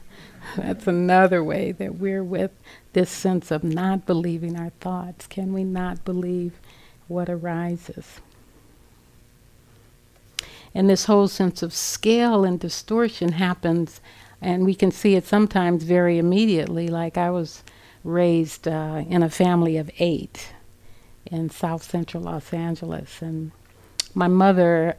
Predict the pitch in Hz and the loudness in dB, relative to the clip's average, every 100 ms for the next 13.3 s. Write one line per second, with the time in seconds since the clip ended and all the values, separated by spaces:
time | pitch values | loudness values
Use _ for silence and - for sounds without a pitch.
0 | - 160 156 156 160 156 - - _ _ | -2 -2 0 0 -2 -4 -16 -20 _ _
1 | - _ - - 175 185 151 175 - 170 | -20 _ -18 -4 2 2 2 -2 0 0
2 | 160 156 170 165 160 - - 160 165 165 | 0 0 0 2 0 -2 -4 -2 0 0
3 | 175 180 175 160 - - - - - _ | 0 2 0 -2 -6 -16 -20 -20 -20 _
4 | _ - 196 175 170 - - 185 - 156 | _ -12 -4 -2 -4 -8 -6 -6 -6 -8
5 | 151 - 165 151 - 165 - 175 170 165 | -8 -6 -6 -6 -10 -12 -4 -4 -4 -8
6 | 156 - - - - - - 196 175 214 | -12 -14 -20 -20 -20 -20 -8 -6 -4 -2
7 | 190 233 233 170 175 151 - 165 160 160 | -2 0 -2 -2 -6 -10 -10 -12 -12 -14
8 | - - - - _ _ _ _ 175 180 | -20 -20 -20 -20 _ _ _ _ -8 -6
9 | 190 196 196 202 175 170 175 185 175 180 | -6 -8 -6 -2 -2 -2 -4 2 4 4
10 | 175 180 175 175 156 - - - - 185 | 2 0 0 0 -2 -12 -20 -16 -8 -4
11 | 190 190 170 - - 180 - - - - | -2 -4 -6 -14 -14 -14 -14 -16 -16 -18
12 | - - 214 208 254 262 202 180 175 170 | -2 4 8 10 8 8 6 6 4 2
13 | - 196 | 4 4